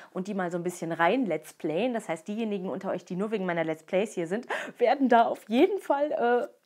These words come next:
ja, auch, äh, Let's Plays sehen in Kurzform, immer so eine halbe Stunde und dann so ein kleines Fazit von mir kriegen. Und ihr könnt reinschnuppern in die Games. Und wie immer sind natürlich Vorschläge für irgendwelche Indie-Games, die ich testen soll,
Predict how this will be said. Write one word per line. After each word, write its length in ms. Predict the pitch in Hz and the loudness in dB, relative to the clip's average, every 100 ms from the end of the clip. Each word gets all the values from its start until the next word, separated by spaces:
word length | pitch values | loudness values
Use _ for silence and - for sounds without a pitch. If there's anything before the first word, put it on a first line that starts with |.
| - | -8
ja, 100 | - - _ - - | -6 -8 _ -20 0
auch, 240 | 208 226 - | 4 4 2
äh, 280 | 190 196 196 - - | -4 -4 -8 -12 -2
Let's 300 | 190 190 - | 0 0 -4
Plays 400 | 262 262 254 - | -2 -2 -2 0
sehen 260 | 180 190 | 0 2
in 220 | 233 170 165 - | 0 -4 -8 -8
Kurzform, 680 | - 180 196 - 131 180 269 - - | 0 0 0 -8 -6 -6 -8 -12 -2
immer 180 | 196 165 | 0 0
so 80 | |
eine 180 | 160 151 | -2 -2
halbe 220 | 165 160 | -4 -4
Stunde 440 | 160 - 180 233 139 | -8 -2 0 0 0
und 140 | 156 | -2
dann 200 | 156 160 | -4 -2
so 80 | 160 | -6
ein 60 | 156 | -4
kleines 280 | 147 147 | -6 -6
Fazit 440 | - 160 185 196 - | -8 -8 -6 -8 -8
von 160 | 151 | -8
mir 100 | 147 | -8
kriegen. 280 | 147 175 233 320 | -8 -6 -6 -4
Und 200 | 294 - | -4 -4
ihr 80 | 269 | -6
könnt 340 | 254 233 180 | -4 -4 -2
reinschnuppern 540 | 202 254 - 190 160 | -2 -2 -8 -8 -6
in 140 | 139 160 | -6 -6
die 100 | 151 | -6
Games. 380 | 156 196 294 - _ - | -6 -6 -10 -14 _ -2
Und 240 | 269 269 | -2 -2
wie 80 | 208 | -2
immer 380 | - 381 370 285 | -2 0 -2 -2
sind 180 | 277 | -2
natürlich 480 | 254 247 220 214 - _ _ _ - | -4 -6 -6 -8 -10 _ _ _ -6
Vorschläge 760 | 254 330 - 262 262 226 240 240 - | -4 -4 -6 -6 -6 -4 -4 -4 -12
für 260 | - 214 196 | -10 0 0
irgendwelche 460 | 254 269 233 - | 2 0 -2 -4
Indie-Games, 580 | 233 294 240 208 226 226 | -4 -4 -4 -4 -4 -6
die 80 | 202 | -8
ich 120 | 202 | -6
testen 360 | - 202 - 202 | -4 -4 -4 -4
soll, 240 | 185 190 | -2 -2